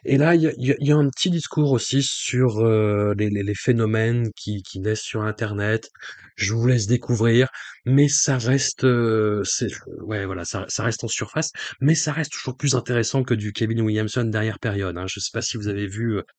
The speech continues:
le dernier film que Kevin Williamson, donc le scénariste original, euh, des, euh, des premiers films Scream, euh, a fait. Il a fait un, un, un film qui s'appelle Sick, qui est réalisé par John Hyams. Et John Hyams, qui est un réalisateur que j'adore, qui est vraiment super. Et John Hyams,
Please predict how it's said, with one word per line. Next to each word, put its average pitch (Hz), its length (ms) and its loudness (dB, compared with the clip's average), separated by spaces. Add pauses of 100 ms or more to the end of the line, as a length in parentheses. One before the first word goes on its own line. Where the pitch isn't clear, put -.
(200)
le 110 80 -2
dernier 120 200 4
film 135 300 2
que - 100 -2
Kevin 117 300 0
Williamson, 113 400 0
donc 104 240 -6
le 104 40 -2
scénariste 104 460 -4
original, 101 500 -2
euh, 92 140 -4 (220)
des, 117 260 4
euh, 104 460 2
des 101 120 -4
premiers 110 240 -2
films 107 200 -2
Scream, 117 460 0
euh, 95 360 0 (200)
a 101 120 -4
fait. 131 420 4
Il 110 80 2
a 95 40 -2
fait 107 200 -4
un, 95 300 -4 (540)
un, 107 320 -8
un 90 40 -8
film 120 200 -2
qui - 80 -8
s'appelle 98 200 -4
Sick, - 420 -2 (300)
qui - 80 2
est 117 40 6
réalisé 123 380 2
par 101 300 -2
John 113 140 0
Hyams. 117 280 2 (100)
Et - 80 -8
John 104 160 -2
Hyams, 113 220 0
qui - 260 -8
est - 40 -8
un - 40 -8
réalisateur 95 460 -6
que 80 100 -8
j'adore, 92 360 -6
qui - 100 -10
est 78 40 -8
vraiment 98 240 -4
super. 120 540 -2 (560)
Et 110 460 2
John 110 140 0
Hyams, 127 240 4